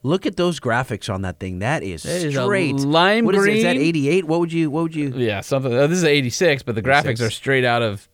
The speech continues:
Speaker 2: uh, late eighties. Uh,
Speaker 1: Yeah.
Speaker 2: it's like a molten foggy green that goes into a charcoal and yellow Terra graphic, and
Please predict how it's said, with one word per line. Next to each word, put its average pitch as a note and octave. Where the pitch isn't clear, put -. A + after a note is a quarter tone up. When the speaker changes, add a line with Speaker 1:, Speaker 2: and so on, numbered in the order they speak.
Speaker 2:
uh, G#2+
late A#2
eighties. A2
Uh, A#2
Speaker 1:
Yeah. C3+
Speaker 2:
it's -
like C#3+
a A#2
molten E3
foggy F#3
green F3+
that D3
goes D#3+
into D#3+
a C3
charcoal F3+
and C#3
yellow D#3+
Terra F#3
graphic, F3+
and A#2+